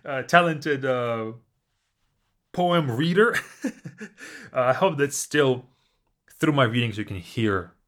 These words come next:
how just easy flowing it is. So let's do it again and translate each line. Here, we won't spend as much time on translating each line because pretty much everything is self-explanatory from just the translations.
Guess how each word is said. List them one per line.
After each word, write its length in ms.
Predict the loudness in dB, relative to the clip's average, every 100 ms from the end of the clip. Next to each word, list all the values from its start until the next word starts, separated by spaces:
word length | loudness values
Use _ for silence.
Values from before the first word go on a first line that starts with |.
| _ _
how 420 | -8 2 2 2
just 340 | -2 -8 -10 -6
easy 200 | -4 -4
flowing 420 | -4 -2 -2 -2
it 120 | -10 -16
is. 180 | -20 -20 _
So 340 | -6 -2 -2 -6 _ _
let's 240 | -2 0
do 100 | -2
it 60 | -2
again 400 | 2 2 2 -4 _ _ _ _
and 400 | -4 -2 -2 -6 -12
translate 600 | -4 -2 -2 -4 -2 -2 -2
each 300 | -6 -8 -12
line. 360 | -16 -16 -20 -20 _ _
Here, 600 | -20 -2 2 2 2 -2 -12 _
we 80 | 2
won't 260 | 4 2 0
spend 220 | -6 -6
as 100 | -4
much 260 | -4 -4 -4
time 260 | -4 -2
on 80 | -6
translating 640 | -6 -8 -8 -8 -4 -2
each 200 | -4 -4
line 200 | -2 -2
because 420 | -4 -2 0 -2 -8 _ _ _ _ _
pretty 160 | -4 0
much 360 | 0 0 -6 _ _
everything 400 | -2 -2 -2 -2
is 180 | -2 -2
self-explanatory 880 | -4 -2 -2 -2 -6 -6 -4 -4 -4
from 180 | -4 -4
just 200 | -4 -4
the 60 |
translations. 720 | -10 -14 -14 -16 -18 -18 -20